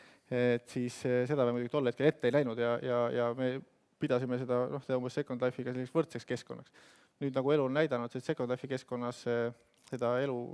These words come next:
elu on vähem, kuna ta nii-öelda see kasutajaliidus on niivõrd keeruline, inimesed sinna ei lähe. Ja, ja, ja samas Facebookis on nii-öelda väga palju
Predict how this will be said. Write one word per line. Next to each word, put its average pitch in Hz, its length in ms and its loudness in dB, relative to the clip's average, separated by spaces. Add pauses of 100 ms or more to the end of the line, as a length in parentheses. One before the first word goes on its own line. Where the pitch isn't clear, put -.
(140)
elu 127 140 -2 (180)
on 131 80 -6
vähem, 135 320 0 (680)
kuna 127 200 0
ta 120 280 4
nii-öelda 123 260 -6
see 127 140 -8
kasutajaliidus 123 520 -2
on 123 80 -8
niivõrd 117 160 -8
keeruline, 120 460 0
inimesed 120 220 -8
sinna 127 120 -2
ei 151 60 2
lähe. 113 160 0 (1080)
Ja, 117 160 4 (160)
ja, 117 240 2
ja 117 100 -2
samas 123 220 -2
Facebookis 123 500 -6
on 117 140 -6
nii-öelda 120 240 -4
väga 131 220 2
palju 113 260 -2